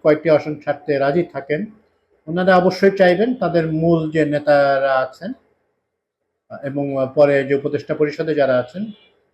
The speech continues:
তাদের যে দুজন আছেন আর কি, তাদেরকে অ্যাকোমোডেট করা যায় কিনা।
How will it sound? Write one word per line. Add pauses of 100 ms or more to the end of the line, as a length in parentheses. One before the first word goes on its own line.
তাদের
যে
দুজন
আছেন
আর (120)
কি, (120)
তাদেরকে (400)
অ্যাকোমোডেট
করা
যায়
কিনা।